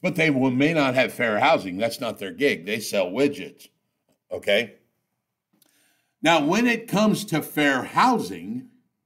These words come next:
there are some issues that have been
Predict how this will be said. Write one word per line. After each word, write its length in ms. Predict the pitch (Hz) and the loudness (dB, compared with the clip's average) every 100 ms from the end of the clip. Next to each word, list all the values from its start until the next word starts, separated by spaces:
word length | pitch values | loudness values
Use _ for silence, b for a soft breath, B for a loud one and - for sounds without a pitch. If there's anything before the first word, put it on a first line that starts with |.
| _ _ _ _ _ - | _ _ _ _ _ -2
there 240 | 151 185 | 2 6
are 240 | 175 165 | 6 4
some 340 | 156 - 139 117 | 0 0 0 0
issues 600 | 127 - 139 151 151 110 | -4 -2 2 4 2 0
that 240 | 135 139 | 2 2
have 420 | 113 139 151 - | 2 0 0 -6
been 520 | - 156 160 165 143 | -4 -2 -2 -4 -6